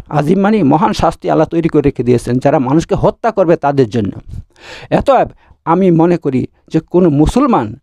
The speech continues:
যাদের ঈমান আছে আল্লাহর উপরে, তারা কোনো মানুষকে এভাবে হত্যা করতে পারে না, তারা কোনোদিন জঙ্গি হতে পারে না। ঠিক আছে? তো এ-, এ-, এখানে আল্লাহ তাআলা এই কথা বলছেন। তাছাড়া আল্লাহ তাআলা আরেক জায়গাতে বলছেন,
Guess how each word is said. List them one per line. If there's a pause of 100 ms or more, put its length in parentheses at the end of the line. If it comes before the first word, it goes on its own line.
(200)
যাদের
ঈমান
আছে
আল্লাহর
উপরে,
তারা
কোনো
মানুষকে
এভাবে
হত্যা
করতে
পারে
না,
তারা
কোনোদিন
জঙ্গি
হতে
পারে
না। (500)
ঠিক
আছে? (720)
তো
এ-,
এ-,
এখানে
আল্লাহ
তাআলা
এই
কথা
বলছেন। (1040)
তাছাড়া
আল্লাহ
তাআলা (380)
আরেক
জায়গাতে
বলছেন,